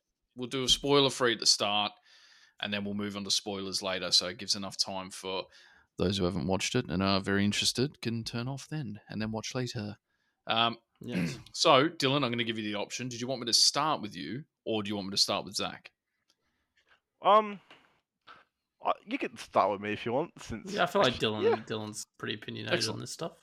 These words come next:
Speaker 1: Excellent. I know Dylan's very keen to talk, so
Speaker 2: Yeah.
Speaker 1: Dylan, what were your, what were your overall thoughts of Black Adam?
Speaker 3: <coughs> Well, overall, I, I actually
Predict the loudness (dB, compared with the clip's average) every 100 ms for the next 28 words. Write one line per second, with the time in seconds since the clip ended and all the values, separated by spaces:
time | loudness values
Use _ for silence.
0 | _ -2 -2 -4 0 6 6 4 -2 -2
1 | -4 -4 -6 -8 -8 -10 -12 _ -12 -10
2 | -8 -4 -2 -2 -4 -8 -8 -10 -16 2
3 | 4 4 0 -14 -8 -6 -4 -2 -2 -2
4 | -6 -12 -18 -18 _ _ _ -6 -2 0
5 | 2 0 0 -4 -6 -8 -10 -8 -10 -12
6 | -12 -14 -16 -20 _ -16 -16 -14 -16 -16
7 | -20 _ _ _ -20 -16 -16 -18 _ _
8 | 8 10 10 10 8 4 0 -10 -18 -12
9 | 4 8 8 6 _ _ _ _ _ _
10 | _ _ -4 6 8 8 8 6 6 6
11 | 6 4 _ 4 6 4 0 -8